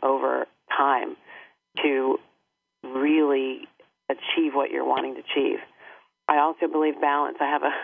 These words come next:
I have a statement in my life. I experience balance and fulfillment in all areas of my life. And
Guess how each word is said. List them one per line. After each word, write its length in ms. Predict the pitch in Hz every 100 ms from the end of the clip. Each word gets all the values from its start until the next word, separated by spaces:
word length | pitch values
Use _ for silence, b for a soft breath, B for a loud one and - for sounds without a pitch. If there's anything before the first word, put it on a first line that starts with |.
| -
I 20 |
have 140 | 160 156
a 60 | 151
statement 360 | - 156 147 165 - - B B
in 100 | 151
my 160 | 160 151
life. 240 | 147 139 -
I 120 | 151
experience 500 | 143 - 151 147 147
balance 280 | - 139 151 151
and 120 | 151
fulfillment 440 | 151 - 139 139
in 100 | 139
all 220 | - 135 -
areas 300 | 135 131 131
of 80 | 131
my 140 | 127
life. 380 | 123 135 156 - - B B B B B -
And 460 | 147 143 143 143